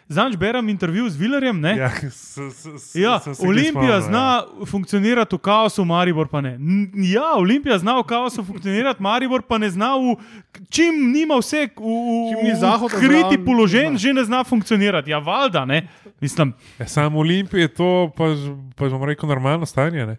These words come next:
Speaker 1: Ja, valjda. Zdaj, pri njih je pa to bilo, preden sem, ko sem jaz začel fuzbal spremljati, je bilo tudi v Mariboru to realno stanje, ne. Sam, okej, danes ne bom, eh,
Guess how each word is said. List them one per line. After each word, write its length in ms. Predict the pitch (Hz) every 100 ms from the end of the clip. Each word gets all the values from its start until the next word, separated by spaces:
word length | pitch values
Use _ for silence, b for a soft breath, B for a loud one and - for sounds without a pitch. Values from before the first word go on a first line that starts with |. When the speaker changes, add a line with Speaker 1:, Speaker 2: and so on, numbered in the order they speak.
| -
Speaker 1:
Ja, 160 | 139
valjda. 380 | 120 175 240 123
Zdaj, 240 | 120 131 156 _
pri 180 | - 160
njih 180 | 196 214
je 100 | 233
pa 140 | - 220 -
to 180 | - 233
bilo, 180 | 214 226
preden 320 | - 233 226
sem, 300 | 208 226 196 - b
ko 120 | b 165
sem 160 | 196
jaz 160 | 202 233
začel 180 | 214 247
fuzbal 300 | 185 247 226
spremljati, 460 | 208 233 233 226 - b b b -
je 80 |
bilo 120 | 175 202
tudi 200 | 269 -
v 80 |
Mariboru 440 | 208 240 208 147 143
to 160 | 160
realno 300 | 147 135 131
stanje, 320 | 127 135 120 117
ne. 120 | 135
Sam, 280 | - 156 147 -
okej, 320 | 175 - 131 b b b 160
danes 280 | 185 202
ne 80 | 190
bom, 240 | 165 190
eh, 60 | 175